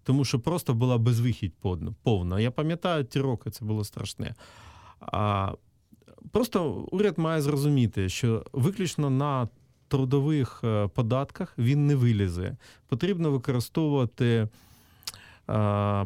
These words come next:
прибуток від приватизації, потрібно використовувати надходження від рентних платежів за викр-, за використання природних, е, ресурсів. А в нас, до речі, ми ще не підійшли до накопичувальної частини. І от, скажімо, люди такого віку, як ви,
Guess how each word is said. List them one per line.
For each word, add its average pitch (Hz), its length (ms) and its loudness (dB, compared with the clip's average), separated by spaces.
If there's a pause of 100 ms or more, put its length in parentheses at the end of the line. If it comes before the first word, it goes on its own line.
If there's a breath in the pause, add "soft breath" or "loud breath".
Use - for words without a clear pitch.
прибуток 139 600 0
від 120 320 2
приватизації, 120 1120 0
потрібно 165 640 0
використовувати 135 800 0
надходження 120 640 2
від 110 200 0
рентних 127 380 0
платежів 117 460 0
за 107 140 0
викр-, 110 340 -2
за 110 180 0
використання 117 680 0
природних, 113 680 -2
е, 104 240 -2
ресурсів. 101 580 -6 (520 loud breath)
А - 220 -4
в 113 140 2
нас, 170 320 0 (240)
до 131 200 2
речі, 135 460 -2
ми 139 160 4
ще 135 140 0
не 135 320 4
підійшли 135 520 0
до 113 140 2
накопичувальної 123 920 0
частини. 113 540 -4 (840 soft breath)
І 120 260 4
от, 117 120 0
скажімо, 127 640 0
люди 127 260 2
такого 131 360 0
віку, 123 260 0
як 120 200 0
ви, 226 240 0